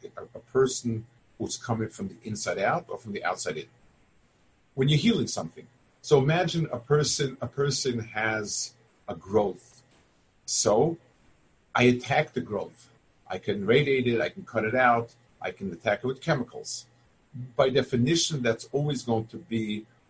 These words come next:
uh, um, some sort of, uh, uh, abusive process. S-, something, something is, I'm, I'm, I'm, I'm countering force with force.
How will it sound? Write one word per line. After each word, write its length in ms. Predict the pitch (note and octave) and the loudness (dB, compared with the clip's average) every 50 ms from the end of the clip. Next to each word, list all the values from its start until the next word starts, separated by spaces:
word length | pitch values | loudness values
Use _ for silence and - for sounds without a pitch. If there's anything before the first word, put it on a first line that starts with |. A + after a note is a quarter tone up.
| _ _ _ - | _ _ _ -2
uh, 180 | G#2+ G2+ G#2 - - | 0 2 2 2 0
um, 380 | G2+ F#2+ F#2+ F#2 G2 F#2+ F#2+ - | 0 0 0 0 0 -4 -8 -8
some 460 | - - - - - A2+ A#2+ A#2+ A#2 | -8 -8 -6 -2 0 0 0 0 0
sort 640 | A#2 - - - - B2 A2 G#2+ G#2 G#2 G2+ - - - | -2 -2 -2 -2 0 0 0 0 0 0 -2 -4 -4 -4
of, 460 | G2 F#2+ F#2 F2+ F2+ F2 E2 - - _ _ _ _ _ _ _ _ _ _ _ _ _ _ _ _ _ _ _ _ - | 0 0 2 0 0 -2 -8 -18 -20 _ _ _ _ _ _ _ _ _ _ _ _ _ _ _ _ _ _ _ _ -12
uh, 80 | - G#2 - - | -12 -10 -8 -8
uh, 100 | G#2+ - - | -8 -6 -6
abusive 580 | G#2 F2 E2+ F2 G#2+ B2 B2 B2 - B2 - - | -8 -10 -8 -2 2 2 2 2 0 -2 -4 0
process. 560 | - A#2 A2+ - - - F#3 F3+ - - - _ _ _ _ - | 2 4 4 4 2 0 -2 -4 -4 -8 -10 _ _ _ _ -8
S-, 160 | - - - | -8 -6 -2
something, 560 | - - - F3 G3 F#3+ F3+ F3 D#3+ D#3 C#3+ - _ _ _ _ | 0 2 2 2 2 0 -2 -2 0 -2 -2 -4 _ _ _ _
something 400 | - - E3 E3 E3+ - F3 D#3 | -6 -2 -2 -2 -2 -2 -2 0
is, 140 | C3+ C3 B2 B2 B2 A#2+ A#2+ - | 0 0 0 0 0 -2 -2 0
I'm, 200 | A2 A2+ A#2 B2 - | 0 0 0 0 0
I'm, 240 | A2+ A2 A2 A2 - - | -2 -2 -2 -4 -4 -4
I'm, 240 | G#2+ G#2 A2+ A2+ - | -2 -2 -2 -4 -6
I'm 160 | A2+ G#2 G#2 - - | -6 -8 -8 -8 -10
countering 460 | - - C#3 C#3+ C#3+ - C3 A2+ A2 | -6 -4 -2 -2 -2 -2 -4 -4 -4
force 380 | - - - A#2 B2 A#2+ - - | -6 -6 -4 -2 -2 -2 -2 -4
with 100 | - - | -8 -14
force. 460 | - - - - E3+ - - - | -10 -8 -6 -4 -4 -6 -6 -8